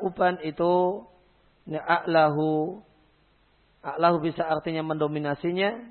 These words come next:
Wa syaibuhu ahmaru, dan ubannya berwarna merah. Catatan kaki, di sanadnya terdapat Su'aib ibn Safwan. Kata Al-Hafidh Ibn Hajar di Taqribut Tahdzib, makbul.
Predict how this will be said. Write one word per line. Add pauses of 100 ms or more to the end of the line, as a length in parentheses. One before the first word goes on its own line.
(1200)
Wa
syaibuhu
ahmaru,
dan
ubannya
berwarna (320)
merah. (1300)
Catatan
kaki,
di
sanadnya
terdapat
Su'aib
ibn
Safwan. (480)
Kata
Al-Hafidh
Ibn
Hajar
di
Taqribut
Tahdzib,
makbul.